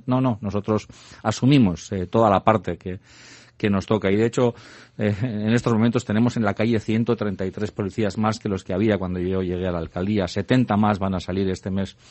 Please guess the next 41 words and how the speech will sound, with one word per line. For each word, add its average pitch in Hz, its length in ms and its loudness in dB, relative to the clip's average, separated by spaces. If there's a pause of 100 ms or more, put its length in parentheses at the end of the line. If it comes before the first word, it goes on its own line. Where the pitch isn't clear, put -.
(380)
de 98 100 -2
noviembre 101 440 0
de 92 80 0
Arcaute. 90 460 -2
Llevamos 110 380 0
más 117 160 0
de 113 80 -8
siete 123 400 -2
millones 110 580 0
de 107 160 -4
incremento 101 600 2
de 87 80 -2
gasto 95 380 -2 (360)
en 107 140 -2
policía 104 340 2
y 101 80 2
haremos 156 320 2
lo 127 120 2
que 90 120 -2
sea 127 220 0
necesario 104 520 0
para 90 200 -4
seguir 95 260 -4
incrementando 104 720 0 (560)
la 98 100 2
presencia 104 420 -2
policial 98 420 -4
en 101 100 -4
nuestra 82 280 -10
calle. 82 280 -10 (440)
Pero 123 160 4
tenemos 123 240 2
que 180 60 0
hacer 147 160 0
otras 151 200 0
reflexiones. 87 680 -8 (460)
¿De 120 140 2
verdad 101 280 2
eso 175 200 -2
es 156 120 -4
ocio? 170 380 -4